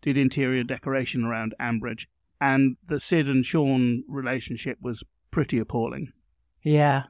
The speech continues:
Speaker 2: yeah, I, that's right. But in fact, thank you for correcting that. In fact, Sue also made an error in her roundup, and that was the first time I'd heard it, because she said they'd been to Prague. No,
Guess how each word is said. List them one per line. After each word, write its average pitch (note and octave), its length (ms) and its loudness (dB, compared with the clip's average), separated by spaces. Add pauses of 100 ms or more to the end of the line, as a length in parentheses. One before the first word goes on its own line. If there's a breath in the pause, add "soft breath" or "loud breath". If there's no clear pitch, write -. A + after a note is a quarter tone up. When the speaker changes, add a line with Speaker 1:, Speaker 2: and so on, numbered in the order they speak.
Speaker 2:
yeah, C#3+ 380 4
I, D3 280 0
that's - 300 -2
right. D3 220 2 (400)
But - 140 2
in B3+ 80 8
fact, G#3 360 4
thank C4+ 280 0
you C4+ 60 2
for - 140 -6
correcting - 480 0
that. D#3 120 0
In F3+ 100 0
fact, - 600 -2
Sue B3+ 460 4
also G#3+ 360 4
made D#3+ 260 2
an D3+ 140 2
error D#3 280 2
in D#3+ 120 2
her D#3+ 220 2
roundup, D#3+ 420 2
and D#3+ 140 2
that E3+ 220 0
was G3+ 160 -2
the E3 80 -2
first F3 260 2
time E3+ 160 2
I'd F3+ 200 2
heard C#3+ 180 0
it, C3 80 -8
because - 180 -6
she G#3+ 180 0
said D#3 300 2
they'd D#3 180 -2
been F3 200 2
to D#3+ 100 -2
Prague. B2+ 420 -4
No, E3+ 140 0